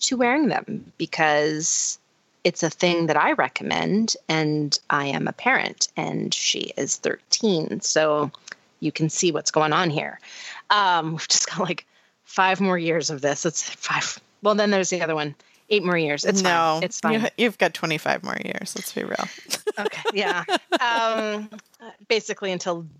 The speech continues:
Speaker 1: they have their own teenagers, and then all of a sudden they'll be like, "Mom, you were so smart." I'm like, "I know.
Speaker 2: Hundred percent.
Speaker 1: I know."
Speaker 2: Hundred percent.
Speaker 1: Um, but my,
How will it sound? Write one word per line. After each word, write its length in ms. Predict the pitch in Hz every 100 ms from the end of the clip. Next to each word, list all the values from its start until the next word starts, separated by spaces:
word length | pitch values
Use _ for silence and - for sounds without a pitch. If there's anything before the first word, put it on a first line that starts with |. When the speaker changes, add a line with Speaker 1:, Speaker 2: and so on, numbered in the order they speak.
| - -
Speaker 1:
they 160 | 190
have 220 | 180 180 160
their 180 | 165 160
own 140 | 165
teenagers, 520 | - 170 160 160 160
and 80 | 170
then 100 | 165 -
all 120 | 165
of 60 | 170
a 60 |
sudden 240 | 170 170 165
they'll 60 | 160
be 80 |
like, 160 | 160 170 170 -
"Mom, 240 | 240 262 220
you 100 | 202
were 120 | 214
so 340 | - - -
smart." 500 | 180 - 180 196 175 165
I'm 80 | 156
like, 140 | 156
"I 60 | -
know. 0 |
Speaker 2:
Hundred 260 | 285 208 226
percent. 400 | 226 180 165 - -
Speaker 1:
I 40 | 165
know." 200 | 160 143
Speaker 2:
Hundred 280 | 160 240 202
percent. 280 | - 180 - - - _ -
Speaker 1:
Um, 560 | 226 220 214 208 196
but 180 | 185 233
my, 280 | 226 220